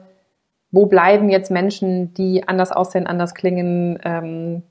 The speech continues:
anders geschlechtlich lieben, et cetera, et cetera. Also dass, dass wir nach wie vor eben sehr, sehr viel von unseren, aus unseren kleinen privilegierten Blasen heraus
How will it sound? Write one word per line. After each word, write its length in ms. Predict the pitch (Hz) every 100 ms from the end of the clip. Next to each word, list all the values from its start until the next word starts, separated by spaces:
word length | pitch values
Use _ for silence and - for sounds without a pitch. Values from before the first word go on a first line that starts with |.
| _ _ _ _
anders 340 | - - 185 180
geschlechtlich 460 | 185 175 175 180
lieben, 640 | 180 180 175 170 170 165 - -
et 140 | 87 180
cetera, 300 | 185 170 160
et 60 |
cetera. 360 | 196 190 - -
Also 240 | - 160
dass, 260 | 170 170 - _ _ _ _ _ _ _ _ _ _ _ _ _ _ -
dass 240 | 196 190
wir 120 | 196
nach 300 | 190 165 -
wie 60 | 185
vor 220 | 185 185
eben 360 | 170 180 175 165 - -
sehr, 400 | 196 196 214 202
sehr 160 | 190 180
viel 320 | 180 185 175
von 300 | 175 175 165
unseren, 720 | 175 170 170 165 160 160 160 - _ _
aus 140 | - 170
unseren 220 | 185 175
kleinen 320 | 175 165 175
privilegierten 960 | 180 170 165 160 170 170 165 160 160 165 _ _ _
Blasen 400 | - 143 175 175
heraus 680 | 170 156 151 165 165 - -